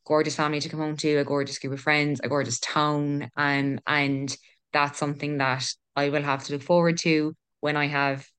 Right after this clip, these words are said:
ticked all of these other boxes off as well. Um, so while I am, I'm just going with the emotions. Like, when I feel like crying, like, I was packing my bag the last time my boyfriend came down and I was just crying. <laughs> He was like, "Are you okay?" Like,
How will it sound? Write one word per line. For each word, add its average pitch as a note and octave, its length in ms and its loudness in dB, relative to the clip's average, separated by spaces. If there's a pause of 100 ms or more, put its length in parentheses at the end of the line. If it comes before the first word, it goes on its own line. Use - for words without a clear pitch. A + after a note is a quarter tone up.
(180)
ticked E3 200 0
all D#3 120 6
of D3+ 60 4
these C#3+ 180 0
other C#3+ 180 0
boxes C3+ 380 -2
off C3+ 180 -2
as C#3 100 -10
well. A2+ 340 0
Um, C#3 440 0
so C#3 520 2 (520)
while D#3+ 220 6
I D#3+ 80 6
am, D#3 520 2 (220)
I'm G3 120 0
just A3 120 -6
going F3+ 180 2
with G3 100 0
the E3 80 0
emotions. C#3 400 -6
Like, C#3 120 0
when C#3+ 80 -2
I D3 160 0
feel E3+ 160 0
like E3 140 2
crying, F#3 420 2
like, D#3+ 200 -6 (140)
I D3+ 60 -6
was D#3 120 -6
packing D#3+ 220 -2
my D#3 80 2
bag E3 240 2
the D#3 60 -4
last D3+ 180 0
time D#3+ 100 -2
my D3+ 40 0
boyfriend D#3 320 0
came D#3 100 -4
down D3+ 200 0
and D3+ 80 -2
I D3 80 0
was D3 100 -4
just D3+ 180 -4
crying. F#3 240 4
<laughs> - 0 -
He G#3+ 80 4
was G#3 120 2
like, A3+ 120 2
"Are F#3+ 40 6
you E3+ 200 4
okay?" A3 340 4
Like, A3 300 2